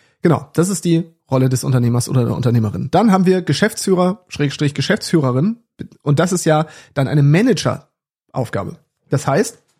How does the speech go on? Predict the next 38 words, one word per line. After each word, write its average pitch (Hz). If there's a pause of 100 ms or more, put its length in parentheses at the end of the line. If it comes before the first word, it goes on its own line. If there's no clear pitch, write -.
(640)
wenn 139
du 147
jetzt 143
mehrere 135
Mitarbeiter 127
hast, 160 (720)
dann 156
braucht 139
es 202
natürlich 165
eine 165
Person, 156
die 156
diese 139
Mitarbeiter 139
alle 127
koordiniert. 135 (120)
Das -
kann 190 (540)
ein 123
C -
O 175
O 165
sein, 185
also 127
Chief 165 (120)
Operations 160
Officer. 196 (300)
Das -
ist 139
also 127
die 127
Person, 131
die 131
das 123
operative 120
Tagesgeschäft -
leitet. 170